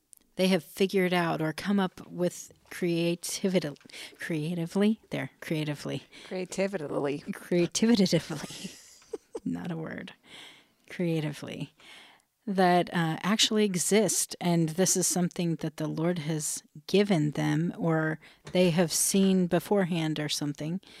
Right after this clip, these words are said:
Speaker 1: and it's something that they have been able to see. So anyway, I think that so much is real that we think is pretend,
Speaker 2: Mm-hmm.
Speaker 1: and you see it with all sorts of things, and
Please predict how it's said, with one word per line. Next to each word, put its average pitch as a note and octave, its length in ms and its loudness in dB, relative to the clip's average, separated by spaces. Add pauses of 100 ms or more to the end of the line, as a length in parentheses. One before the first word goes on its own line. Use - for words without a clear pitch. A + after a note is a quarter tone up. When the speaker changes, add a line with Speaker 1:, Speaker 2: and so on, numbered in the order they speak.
(440)
Speaker 1:
and E3 280 4
it's E3 180 0
something E3+ 560 0
that D3 320 -6 (840)
they E3 100 -2
have D#3+ 200 -6
been D#3 140 -4
able D3 260 -6
to - 160 -8
see. G#3 320 -4
So D3 320 -12 (640)
anyway, F3 640 -4
I G#3+ 160 -6
think A3 320 -6
that - 260 -10
so C4 280 2
much G3+ 280 2
is E3 200 -8
real E3 360 -4
that E3 160 -6
we F#3 140 -4
think F#3+ 280 -8
is - 140 -12
pretend, F3+ 640 -10 (260)
Speaker 2:
Mm-hmm. E3+ 260 -4
Speaker 1:
and E3 140 -4
you G3+ 120 -8
see G#3 300 -6
it C#3 120 -8
with D#3 160 -12
all G3 240 -8
sorts G3+ 400 -4
of E3+ 100 -10
things, E3 460 -10
and E3 220 -14